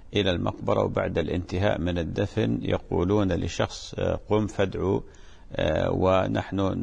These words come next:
نقوم بالتأمين وراءه.'". أبونا إدريس من الكاميرون، بارك الله فيك ورضي عنك. بالنسبة للدعاء، آه، للميت بعد الدفن سنة ثابتة عن النبي عليه الصلاة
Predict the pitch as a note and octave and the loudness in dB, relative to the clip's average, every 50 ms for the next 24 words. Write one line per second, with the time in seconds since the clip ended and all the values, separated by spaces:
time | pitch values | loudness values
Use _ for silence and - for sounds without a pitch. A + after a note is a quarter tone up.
0 | F2+ E2+ F2 F2 - - - G2 G2 F#2+ F2+ F2 F2 F#2 F#2 - - - - - | -4 -2 -4 -4 -2 0 2 2 2 2 2 0 0 0 0 0 -2 -4 -4 -2
1 | - - - F2+ F#2 F#2+ G2 G2 G2 G2 F#2+ - - F2 F2+ F2 - D#2+ F#2+ F#2+ | -2 0 0 2 2 2 2 2 2 0 -2 -4 -4 -4 -4 -2 0 2 2 4
2 | F#2 D#2+ - - - - - - - - - - - - - - - A2 A2+ C3 | 4 4 2 0 -6 -10 -12 -14 -20 -18 -18 -18 -18 -18 -4 -2 0 2 2 4
3 | C#3+ C#3 C3+ B2+ B2 B2 - A#2 G2+ G2 G2+ G2+ G#2 G#2+ G#2 G2 - - F#2+ F#2 | 4 4 4 4 2 0 -2 -4 -2 0 0 2 2 2 0 0 -2 -2 -2 0
4 | F#2 F#2+ F#2+ F#2+ F#2 E2+ C2+ F2 F2 - - G#2+ G2 G2 F#2 F#2 F#2+ G2+ G#2 G#2 | 2 2 2 2 2 2 2 0 -2 0 0 2 2 4 4 4 4 4 4 2
5 | G2 F#2 G2 G#2 G#2 G#2 F2+ D#2+ - - F#2+ F2+ E2+ D#2+ D2+ D2+ - - A#2 B2+ | 2 0 0 0 0 0 0 -2 -6 -6 -6 -6 -4 -4 -6 -4 -2 0 0 0
6 | B2+ A#2 - - G2 G2 G2+ F#2 F#2 E2+ - - F#2 B2 B2 A#2 - A2 G#2+ G#2+ | 0 0 -2 -2 -2 0 0 0 0 0 0 0 0 -2 -2 -2 -2 -2 -2 -2
7 | A2 G#2 - - F#2 F2+ F2 F2 F2+ F#2 F#2+ - - - - - - - - - | -2 -2 -4 -2 0 2 2 2 2 0 0 -4 -8 -14 -18 -18 -18 -18 -18 -18
8 | - - - G2 F#2+ F#2 G2 G2 F2+ G2 G#2 G2+ F2 E2+ - - F2 E2+ E2 E2 | -14 -8 -6 -6 -4 -2 -2 0 2 2 2 2 0 -2 -4 -4 -4 -2 -2 -2
9 | E2 - - - - - - F2+ F2+ F#2 F#2 F2+ - D#2+ F2+ F#2 F#2+ G2+ G2+ G2 | -4 -4 -6 -6 -6 -4 -2 0 2 2 2 0 0 0 0 0 2 2 2 2
10 | F2 D#2+ - - - G2+ F2+ F2 E2+ F2+ F2+ F2 F#2+ G2 G#2+ G2 - A#2 G#2+ A2 | 2 0 -2 -4 -4 -4 -2 -2 -2 -2 -2 0 0 0 -2 0 0 -2 -4 -4
11 | - - - - A#2+ A#2 G#2+ G2 F#2+ F2+ - - A2 G#2+ - G#2+ F#2+ - G2+ F2+ | -6 -8 -4 -2 0 2 2 2 0 0 0 0 0 0 0 0 -2 -2 -2 0
12 | F2 F#2 G2+ G2+ F#2+ E2+ D#2 D2 D#2 D2+ D#2+ E2+ F#2 F2+ E2 - - F2+ F#2 F2 | 0 2 2 2 2 0 0 -2 -2 -2 0 0 0 0 0 -2 -4 0 0 2
13 | E2 D2+ | 0 0